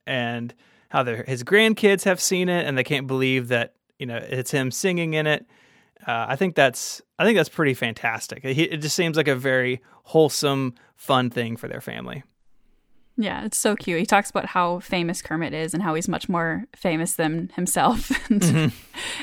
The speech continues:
Speaker 2: it's just
Speaker 1: Yeah.
Speaker 2: a whole sweet thing. Um, I, and, you know, I feel like even though Michael Caine has been in a lot of, like, very serious adult movies, I,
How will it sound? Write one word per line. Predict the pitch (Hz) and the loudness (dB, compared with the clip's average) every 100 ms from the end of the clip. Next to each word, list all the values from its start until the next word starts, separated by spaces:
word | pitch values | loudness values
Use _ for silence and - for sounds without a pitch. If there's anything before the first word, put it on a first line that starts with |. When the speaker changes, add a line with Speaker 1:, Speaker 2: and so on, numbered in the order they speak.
| - | -4
Speaker 2:
it's | 226 | 0
just | 233 | 2
Speaker 1:
Yeah. | 226 | 2
Speaker 2:
a | |
whole | 220 170 | 2 0
sweet | - 135 - | -2 -6 -4
thing. | 170 143 165 - | -4 -2 -4 -6
Um, | 165 160 143 190 - - | -4 -4 -4 -8 -8 -6
I, | 180 180 | -4 -2
and, | 180 165 - - - | -2 -2 -6 -6 -4
you | 175 | -2
know, | 135 143 - _ _ - _ - - | -2 -4 -10 _ _ -20 _ -12 0
I | 196 | 0
feel | 226 262 | 4 4
like | 269 - - | 2 -2 0
even | 240 302 | 4 4
though | 277 | 4
Michael | 196 196 190 | 2 0 -4
Caine | 185 170 185 | -4 -2 -2
has | 170 | -2
been | 165 156 | -2 -2
in | 156 156 131 - - | -2 -2 -4 -8 -8
a | 175 | -4
lot | 147 143 | -2 -2
of, | 156 | -2
like, | 156 127 - | -4 -6 -6
very | 147 143 123 - | -6 -4 -4 -6
serious | - 170 160 151 165 - - - | -6 -4 -4 -4 -8 -8 -12 -10
adult | 175 147 143 - | -6 -2 -4 -4
movies, | 175 160 170 190 202 - | -4 -2 -2 -4 -6 -4
I, | 165 160 165 | 0 0 -2